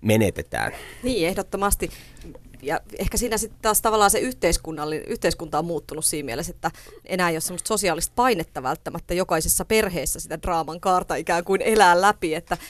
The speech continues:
Speaker 2: kyllä mä itse muistan kahdeksankymmentäluvun lapsuudestani sen, että ei pitkänä perjantaina soiteltu kavereille eikä leikytty pihalla. Ja tietenkään ravintolat tai kaupat ei ollut auki.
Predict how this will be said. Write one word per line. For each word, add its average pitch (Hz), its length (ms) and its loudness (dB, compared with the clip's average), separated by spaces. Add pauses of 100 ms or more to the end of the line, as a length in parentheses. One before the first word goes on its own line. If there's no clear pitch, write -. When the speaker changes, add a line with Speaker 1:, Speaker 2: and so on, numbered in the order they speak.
Speaker 2:
kyllä - 120 -4
mä 180 40 2
itse 196 240 2
muistan 175 360 -4
kahdeksankymmentäluvun 165 720 -6 (240)
lapsuudestani 156 760 0
sen, 151 240 -8
että - 260 -10 (240)
ei 160 140 0
pitkänä 160 320 -4
perjantaina 160 480 -6
soiteltu 165 460 -6
kavereille 156 480 -2
eikä 160 260 -4
leikytty 165 480 -4
pihalla. 196 440 -2 (260)
Ja 165 100 -10
tietenkään 175 360 -2
ravintolat 170 540 -4
tai 165 140 -6
kaupat 180 400 0
ei - 140 -14
ollut - 200 -12 (480)
auki. 160 380 -6